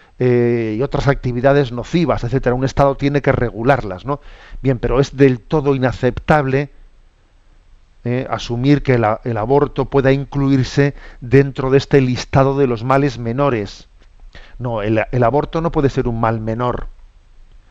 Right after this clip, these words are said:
¿Eh? Si acabar con la vida de un ser humano inocente es un mal menor, entonces, ¿qué, qué habría que entender por mal mayor?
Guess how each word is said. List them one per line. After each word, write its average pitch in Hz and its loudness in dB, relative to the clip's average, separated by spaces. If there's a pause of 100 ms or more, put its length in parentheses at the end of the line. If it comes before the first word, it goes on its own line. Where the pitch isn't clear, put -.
(360)
¿Eh? 120 -8
Si 120 -2
acabar 117 0
con 139 -2
la 131 2
vida 135 2
de 135 2
un 131 -4
ser 127 -2
humano 131 0
inocente 131 -2 (240)
es 131 -2
un 135 -2
mal 139 2
menor, 139 2 (220)
entonces, 127 -2
¿qué, 135 2
qué 139 2
habría 131 4
que 135 2
entender 127 0
por 131 0
mal 131 2
mayor? 139 -2